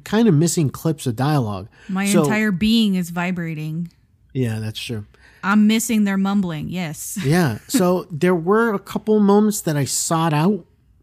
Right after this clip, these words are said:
Speaker 1: you know, like, on H B O Max. Like, I went to a certain clip so I can remember, "Oh, I remember there was a moment here that I didn't fully understand what they were saying." So I went back and I, and I grabbed those clips with subtitles just to read it all.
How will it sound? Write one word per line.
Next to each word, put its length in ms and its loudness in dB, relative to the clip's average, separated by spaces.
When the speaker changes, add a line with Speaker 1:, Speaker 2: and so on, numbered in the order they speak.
Speaker 1:
you 180 4
know, 260 4
like, 440 -2
on 200 2
H 260 0
B 100 2
O 60 2
Max. 380 0
Like, 240 -4
I 100 -2
went 280 4
to 120 4
a 60 4
certain 320 -4
clip 460 -2
so 100 -4
I 120 0
can 120 -2
remember, 560 0
"Oh, 220 2
I 80 -2
remember 500 4
there 140 2
was 140 2
a 20 2
moment 380 4
here 280 2
that 140 0
I 80 -2
didn't 300 0
fully 340 0
understand 400 -2
what 140 -6
they 100 -4
were 80 -4
saying." 400 0
So 200 -2
I 60 0
went 260 0
back 260 -2
and 100 -2
I, 200 -6
and 200 -6
I 220 -8
grabbed 300 -4
those 160 -2
clips 420 -6
with 240 -2
subtitles 720 -2
just 300 -6
to 240 -6
read 200 -2
it 120 -8
all. 180 -16